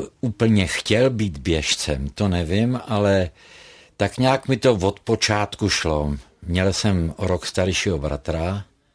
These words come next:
čili bylo by normální, aby mě porážel, ale já jsem, ač v těchto těch letech do těch deseti, že jo, nebo do těch osmi rok je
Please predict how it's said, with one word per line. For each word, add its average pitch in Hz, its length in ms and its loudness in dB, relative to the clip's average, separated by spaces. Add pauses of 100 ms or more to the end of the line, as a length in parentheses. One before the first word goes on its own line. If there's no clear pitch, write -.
(680)
čili 87 500 -2 (100)
bylo 78 320 -2
by 87 140 0
normální, 80 640 -2
aby 80 160 -2
mě 78 180 -2
porážel, 76 720 -2
ale 85 200 -2
já 80 240 -4
jsem, 92 380 -2
ač - 400 0 (720)
v - 100 -14
těchto 90 300 2
těch - 480 -2 (460)
letech 82 600 -2
do 87 140 0
těch 78 260 -4
deseti, 87 640 -2
že 80 100 -4
jo, 82 120 -2
nebo 76 200 -4
do 76 100 -6
těch - 300 -8
osmi 87 520 0
rok 82 380 -2
je 85 220 -2